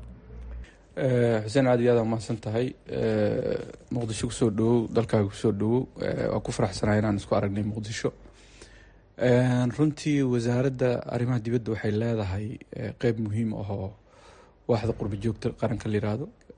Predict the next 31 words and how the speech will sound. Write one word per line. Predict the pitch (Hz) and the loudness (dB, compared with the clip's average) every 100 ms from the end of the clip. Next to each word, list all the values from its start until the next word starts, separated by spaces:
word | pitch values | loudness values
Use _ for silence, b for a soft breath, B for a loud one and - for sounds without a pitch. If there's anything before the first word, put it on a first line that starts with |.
| - | -6
ayadoo | 117 117 113 | -2 0 0
marka | 107 107 - | -2 -6 -8
si | - 123 | -4 -4
gaar, | 113 123 110 - - b b b b b _ _ - | 2 0 0 -6 -16 b b b b b _ _ -4
eh, | 110 110 - | -2 -2 -2
ugu | 120 | 0
shaqeysa, | 127 - - 110 - 123 - | 0 -2 0 0 -2 -8 -4
ka | 131 | -4
taxdirta | - 107 104 110 107 120 104 - B B B - | -2 -4 -2 -2 0 -2 -4 -10 B B B 0
arrimaha | 113 123 117 | 4 4 6
la | 117 | 4
xiriira | 107 107 104 101 | 4 2 2 0
qurbo | 117 104 | -2 -4
joogta | 107 104 | -2 -2
Soomaaliyeed | - 104 104 104 113 107 - | -2 -2 -2 -4 -4 -4 -4
ee | 104 | -2
level | 101 110 107 | 0 2 0
kasta | 104 98 - | 0 -4 -4
iyo | 113 | -4
meel | 107 | -2
kasta | 104 101 - | -4 -6 -4
ay | 101 | -4
joogaan. | 104 107 131 139 151 B B B B - | -2 -2 -2 -6 -10 B B B B -6
Waxaan | 110 - 117 | -4 0 -2
runtii | 104 139 131 - 117 113 - | 0 0 0 0 0 0 -2
u | 127 | -4
sameynay | - 117 113 113 113 127 135 - - | -2 0 0 0 0 0 -4 -10 -6
ama, | 110 113 113 - - B B B B - - | -2 0 0 -2 -8 B B B B -10 -2
eh, | 117 113 110 | 2 2 2
loo | 120 127 | 4 6
sameeyey | 127 - 117 110 107 110 113 113 | 6 2 2 4 2 2 -2 -4